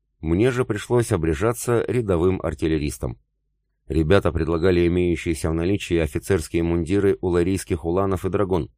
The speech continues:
но служба в кавалерии накладывает на людей свой особый отпечаток.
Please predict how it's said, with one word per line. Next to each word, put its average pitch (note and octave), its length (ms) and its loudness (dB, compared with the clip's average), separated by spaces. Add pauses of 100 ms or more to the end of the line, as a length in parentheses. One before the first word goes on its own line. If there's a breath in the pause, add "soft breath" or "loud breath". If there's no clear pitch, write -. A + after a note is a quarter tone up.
(440)
но E2+ 120 -2
служба C3 360 0
в - 60 -6
кавалерии G#2 500 2
накладывает G#2 640 0
на E2+ 60 -2
людей F2 340 0
свой F#2 260 0
особый E2+ 300 0
отпечаток. D2 520 -4